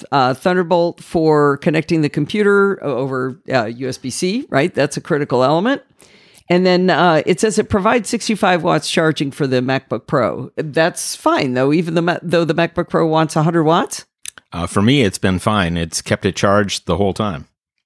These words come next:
Speaker 1: Okay, so it, we don't have to worry about that. You're the electrical engineer. That works fine,
Speaker 2: <laughs>
Speaker 1: right?
Speaker 2: So far, so good.
Speaker 1: All right. So you've got a, uh, you're, you're living the one, the one Thunderbolt port, one U S B C cable life. That's great.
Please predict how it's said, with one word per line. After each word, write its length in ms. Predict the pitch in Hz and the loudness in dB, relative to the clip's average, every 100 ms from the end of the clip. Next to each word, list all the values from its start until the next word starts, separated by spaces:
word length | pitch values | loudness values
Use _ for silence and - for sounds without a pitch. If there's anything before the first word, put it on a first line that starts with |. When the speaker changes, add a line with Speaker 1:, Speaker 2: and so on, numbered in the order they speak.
| _ | _
Speaker 1:
Okay, 300 | - 262 139 | -4 0 0
so 520 | 113 - 165 156 160 - | -2 0 4 4 2 2
it, 240 | 190 - | 0 0
we 160 | 180 180 | 0 2
don't 160 | 175 170 | 4 2
have 160 | 156 | 0
to 100 | - | -2
worry 200 | 147 151 | 0 0
about 220 | 143 135 131 | 2 0 0
that. 120 | 139 | 0
You're 180 | 220 277 | 0 2
the 120 | 170 | 2
electrical 500 | 143 135 - 135 127 | 2 -2 -4 -6 -4
engineer. 340 | 127 117 113 | -4 -4 -2
That 180 | 120 151 | 0 2
works 200 | 156 - | 2 0
fine, 300 | - 127 95 | 0 -2 -2
Speaker 2:
<laughs> 80 | 135 | 0
Speaker 1:
right? 160 | 196 196 135 | 0 -2 -10
Speaker 2:
So 240 | - 95 | -4 -2
far, 180 | 90 101 | 2 2
so 200 | 95 110 | 2 0
good. 300 | 110 120 98 - - | 2 2 0 -6 -2
Speaker 1:
All 120 | 151 | 2
right. 220 | 151 110 - - - _ | 2 0 -6 -20 -20 _
So 280 | - 196 175 | -2 2 2
you've 160 | 170 | 2
got 180 | 151 170 | 0 2
a, 300 | 165 156 156 | 4 4 4
uh, 140 | 147 139 160 | 4 2 0
you're, 240 | 156 147 | 0 0
you're 180 | 170 160 | 0 0
living 280 | 160 208 220 | 2 2 2
the 100 | 180 | 0
one, 460 | 175 185 185 185 - | 2 2 0 -2 -2
the 120 | 156 | 0
one 260 | 160 190 | 2 0
Thunderbolt 520 | - 180 180 170 175 - | 0 0 0 2 0 0
port, 360 | 170 170 170 _ _ | 0 0 -2 _ _
one 300 | 143 143 175 | -2 0 0
U 140 | 170 175 | 0 0
S 100 | - | 0
B 140 | 180 | -4
C 200 | - 175 | -2 -2
cable 380 | - 135 131 139 | 2 2 2 2
life. 300 | 123 131 180 | 2 0 0
That's 240 | 135 165 | 0 0
great. 340 | - 139 139 | 0 -2 -2